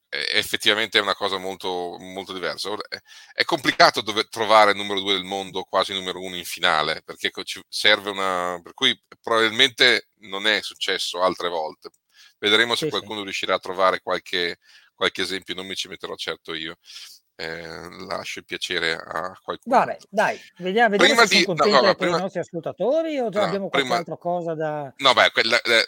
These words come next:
Speaker 1: bisogna ricordare quello che è successo durante la settimana. L'A T P ha annunciato
Speaker 2: Ah,
Speaker 1: il,
Speaker 2: sì.
Speaker 1: l'implementazione del primo step de-, della, eh, del nuovo piano strategico, quello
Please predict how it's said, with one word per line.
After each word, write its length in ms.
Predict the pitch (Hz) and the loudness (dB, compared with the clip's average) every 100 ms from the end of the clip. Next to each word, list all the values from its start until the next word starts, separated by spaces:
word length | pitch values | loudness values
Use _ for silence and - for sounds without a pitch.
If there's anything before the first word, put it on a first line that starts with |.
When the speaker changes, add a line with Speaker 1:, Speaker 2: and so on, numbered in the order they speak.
| - | 0
Speaker 1:
bisogna 520 | 123 117 113 131 120 | -2 2 4 6 6
ricordare 640 | 107 - 123 98 101 107 | 4 0 2 6 8 6
quello 180 | - 98 | 2 -4
che 80 | - | -4
è 40 | |
successo 400 | - - 98 - | -6 -2 -2 -2
durante 320 | 92 92 90 98 | 0 0 0 -4
la 40 | |
settimana. 800 | 110 - 127 90 92 110 113 110 | -6 -6 -2 2 4 6 4 2
L'A 260 | - 95 95 | 0 4 4
T 120 | - | 2
P 180 | - 107 | 2 6
ha 80 | 101 | 6
annunciato 960 | 104 101 98 113 110 101 - 92 92 _ _ | 4 0 -2 4 6 6 0 -2 -4 _ _
Speaker 2:
Ah, 80 | 220 | -8
Speaker 1:
il, 340 | 90 85 85 85 | -4 -2 0 0
Speaker 2:
sì. 60 | |
Speaker 1:
l'implementazione 1080 | 110 110 110 113 110 117 107 - 131 120 107 | -2 0 0 2 2 2 2 4 4 4 2
del 280 | 90 104 90 | 2 0 0
primo 280 | - 117 104 | -4 -2 -2
step 560 | - 113 104 - - 113 | 2 4 4 0 -10 -8
de-, 240 | 95 95 _ | -4 -6 _
della, 500 | 92 90 85 82 - _ _ - - - _ | 0 2 4 2 0 _ _ -20 -20 -20 _
eh, 500 | 85 85 82 80 82 | 0 0 0 -2 -4
del 180 | 82 85 | -4 -6
nuovo 440 | 87 98 98 92 _ | -4 -2 -2 -2 _
piano 280 | 113 101 95 | 2 2 2
strategico, 720 | - 104 123 120 98 - 87 | -4 2 4 2 0 -8 -12
quello 440 | - 107 95 90 | -4 -2 0 -2